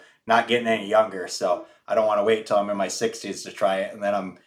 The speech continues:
frail and, and not frail and nimble, but I'm not gonna be the way I am right now at forty-five, right? It's, uh, it's just gonna be one of those things. I'd rather learn it now instead of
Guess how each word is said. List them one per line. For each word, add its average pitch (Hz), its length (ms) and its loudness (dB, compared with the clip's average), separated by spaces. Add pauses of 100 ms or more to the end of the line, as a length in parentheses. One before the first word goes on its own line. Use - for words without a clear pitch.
(300)
frail 107 380 4
and, 107 220 -10
and 117 160 -12
not 113 240 2
frail 107 240 2
and 101 120 -4
nimble, 110 280 -4
but 107 160 2
I'm 110 100 -2
not 127 200 4
gonna 120 140 -2
be 120 140 2
the 90 80 4
way 110 160 4
I 110 100 4
am 110 160 0
right 101 160 0
now 110 180 4
at - 100 -12
forty-five, 98 540 -2
right? 95 240 -2 (120)
It's, - 180 -10
uh, 90 220 -4 (460)
it's 101 140 -12
just 107 200 -6
gonna 104 120 -6
be 98 120 -8
one 101 160 -2
of 98 80 0
those 90 200 -4
things. 101 260 -2
I'd 95 140 0
rather 104 300 2
learn 113 240 4
it 104 140 -10
now 107 460 2
instead 104 360 -4
of 95 140 -8